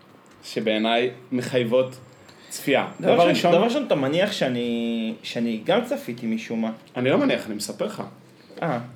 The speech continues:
Speaker 2: אוקיי.
Speaker 1: דבר ראשון, בעיניי אתה חייב לשמוע את השיר של ליטא,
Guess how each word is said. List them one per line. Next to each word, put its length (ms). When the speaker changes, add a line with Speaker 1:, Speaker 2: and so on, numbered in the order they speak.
Speaker 2:
אוקיי. 280
Speaker 1:
דבר 200
ראשון, 480
בעיניי 520
אתה 140
חייב 320
לשמוע 320
את 80
השיר 320
של 180
ליטא, 420